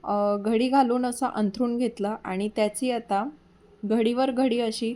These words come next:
करून घेणार आहे. तर व्यवस्थित असं हात फिरवून एकसारखं ब्लाऊज पीस असं करून घेतलं आधी आणि या पद्धतीने दोन घड्या अशा ब्लाऊज पीसच्या करून घेतल्या. आणि जो काठाचा भाग आहे, तर ती जी वरची बॉर्डर दिसते तुम्हाला, ती बॉर्डर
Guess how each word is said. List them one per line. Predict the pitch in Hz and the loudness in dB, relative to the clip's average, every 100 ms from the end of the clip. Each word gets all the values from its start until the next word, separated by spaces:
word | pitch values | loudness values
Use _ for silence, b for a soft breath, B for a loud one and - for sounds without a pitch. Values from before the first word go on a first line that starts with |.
| - | -4
करून | 214 202 208 | -2 0 -2
घेणार | 220 220 185 | -2 -2 -2
आहे. | 180 170 175 302 - _ - - - _ _ - - - - - - | -4 -4 -6 -6 -12 _ -20 -20 -20 _ _ -20 -20 -20 -20 -16 -4
तर | 220 | -2
व्यवस्थित | 220 226 220 233 - 269 262 | -2 -2 -2 -4 -6 -4 -4
असं | 240 247 233 | -4 -2 -4
हात | 226 220 220 - | -2 -4 -4 -4
फिरवून | 247 226 220 220 | -2 0 0 0
एकसारखं | 202 196 - 220 208 247 | -2 -2 -2 -4 -2 -2
ब्लाऊज | 226 202 202 | 0 0 -2
पीस | 226 220 | -6 -4
असं | 220 226 | -6 -4
करून | 226 208 202 | -4 -4 -2
घेतलं | 220 - 185 | -4 -2 -2
आधी | 190 175 240 302 B B B B B - - | -2 -2 -4 -6 B B B B B -20 -12
आणि | - 190 220 | -6 -4 -2
या | 226 | -2
पद्धतीने | 226 233 233 233 226 220 | -2 -2 -2 -2 -2 -2
दोन | 220 214 220 226 | 0 2 2 0
घड्या | 247 233 233 | -2 0 -2
अशा | 214 220 | -2 -4
ब्लाऊज | 214 202 185 - | 2 2 2 -4
पीसच्या | 202 190 - - 208 208 - - - - - | -4 -6 -10 -6 -4 -4 -8 -18 -20 -20 -6
करून | 226 208 214 | -2 0 0
घेतल्या. | 220 233 208 185 302 - - B B - | 0 -2 -2 -4 -4 -8 -20 B B -10
आणि | - 214 226 | 0 2 4
जो | 247 | 2
काठाचा | - 254 247 247 262 | 2 0 -2 -2 0
भाग | 240 262 233 | 2 0 0
आहे, | 220 208 196 | -2 0 -2
तर | 190 214 | -4 -6
ती | 214 226 220 | -4 -4 -2
जी | 233 | -2
वरची | 233 208 - 240 | 0 0 -2 -2
बॉर्डर | 233 220 233 | 0 0 -2
दिसते | 226 220 240 220 | -4 -6 -4 -4
तुम्हाला, | 208 185 175 175 | -4 -6 -6 -8
ती | - 226 | -6 -6
बॉर्डर | 214 214 220 | -2 -2 -4